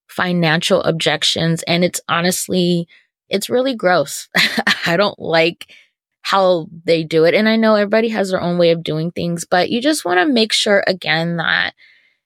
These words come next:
you're coming from a place of service, that you aren't encouraging people to go into debt to invest in your offer. That's not cool. That's not the answer.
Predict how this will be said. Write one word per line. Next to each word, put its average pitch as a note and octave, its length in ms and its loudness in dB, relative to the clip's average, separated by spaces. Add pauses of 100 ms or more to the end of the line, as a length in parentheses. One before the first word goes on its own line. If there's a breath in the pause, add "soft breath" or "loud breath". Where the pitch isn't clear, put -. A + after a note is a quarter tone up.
(200)
you're G#3+ 160 2
coming G#3+ 340 0
from A3 160 0
a G3+ 100 0
place F3 300 0
of F3 100 -4
service, - 760 -2 (340)
that E3+ 400 0
you F#3+ 540 0 (120)
aren't G3 460 4
encouraging F3+ 640 0
people F3+ 420 -2
to F#3+ 180 -2
go D#3 280 2
into E3+ 240 -2
debt C#3 500 -2
to D#3 380 2
invest D#3+ 520 -2
in D#3+ 140 0
your C#3 220 -2
offer. - 500 -6 (560 soft breath)
That's G3+ 360 0
not F3 160 0
cool. D#3 160 2
That's D3+ 260 -2
not E3 200 -4
the E3 140 -4
answer. - 480 -4